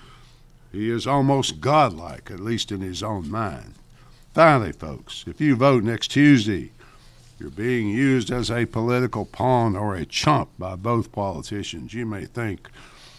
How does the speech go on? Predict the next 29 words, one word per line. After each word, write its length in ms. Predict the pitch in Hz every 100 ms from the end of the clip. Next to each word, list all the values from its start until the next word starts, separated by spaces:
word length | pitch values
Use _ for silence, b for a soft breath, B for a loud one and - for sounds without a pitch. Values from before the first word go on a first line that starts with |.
| B
you're 200 | 107 131
voting 360 | 110 127 113 95
for 160 | 92
what 240 | 82 107 90
you 160 | 90
want, 380 | 73 87 107 85
but 160 | 98 101
in 180 | 80
fact, 540 | - 127 127 113 - -
it's 180 | 95 -
only 300 | 156 147 147
what 260 | 123 156 135
he 160 | 151
wants. 540 | 165 123 101 - - - b b b b b -
Keeping 380 | - 143 117 110
that 240 | 123 131
in 160 | 113 98
mind, 440 | 110 127 113 104
I 200 | 98 117
would 260 | 117 98 87
not 240 | 107 113
vote 380 | 87 95 117 -
for 180 | - 92
the 160 | 90 101
elite 400 | 104 135 135 76
if 80 |
I 160 | 71 76
were 100 | 71
you. 400 | 69 76 87 101